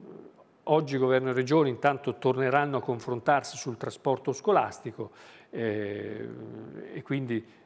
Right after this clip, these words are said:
si spera che si possa trovare, insomma, una, una soluzione. Intanto da Fano la mascherina, il gel e la matita saranno, eh, lì per tutti coloro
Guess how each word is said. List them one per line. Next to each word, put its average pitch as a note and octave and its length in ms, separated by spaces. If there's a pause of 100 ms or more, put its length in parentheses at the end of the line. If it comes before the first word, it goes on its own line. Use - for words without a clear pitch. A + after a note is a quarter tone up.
si - 180
spera D3 380
che B2+ 120
si - 140
possa A#2+ 320
trovare, A#2 360
insomma, A#2 400
una, B2+ 300 (280)
una C3 180
soluzione. A#2+ 760 (380)
Intanto G3 500
da D3 100
Fano E3 420
la C3+ 120
mascherina, B2+ 840
il B2 160
gel B2+ 540
e D3 100
la C#3+ 80
matita F#3+ 640
saranno, D#3 720 (400)
eh, A#2 720 (440)
lì E3 380 (400)
per C#3 440
tutti E3+ 240
coloro C#3 640